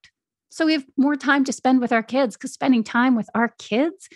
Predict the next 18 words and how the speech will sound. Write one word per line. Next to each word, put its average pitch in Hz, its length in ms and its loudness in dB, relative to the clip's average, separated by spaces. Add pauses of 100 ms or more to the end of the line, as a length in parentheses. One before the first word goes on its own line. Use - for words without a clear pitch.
(480)
feels 254 360 2
good 254 460 0
and 196 140 -2
is 160 180 -2
good 175 280 -2
for 165 300 -2
us. - 360 -4 (960)
Or 285 300 4
it 233 140 0
might 233 180 0
be 240 100 2
staying 247 420 2
super 262 380 2
active 339 400 2 (520)
because 233 280 -2
we 226 120 2
have 202 340 2
the 190 500 2